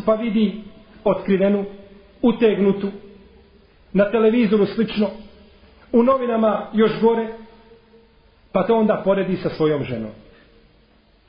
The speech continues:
Nikada neće njegova žena biti kao ona koju je vidio na ulici. Jer onu mu je šeitan uljepšao, ona se utegla, a možda njegova žena kod kuće ne pazi, pa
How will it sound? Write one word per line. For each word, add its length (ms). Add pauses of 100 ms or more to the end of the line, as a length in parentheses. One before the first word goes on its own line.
(100)
Nikada 460
neće 300
njegova 360
žena 240
biti 260
kao 200
ona 240
koju 160
je 80
vidio 260
na 100
ulici. 360 (680)
Jer 160
onu 200
mu 120
je 80
šeitan 360
uljepšao, 480 (200)
ona 200
se 120
utegla, 400 (280)
a 100
možda 320
njegova 400
žena 220
kod 240
kuće 220
ne 160
pazi, 320
pa 300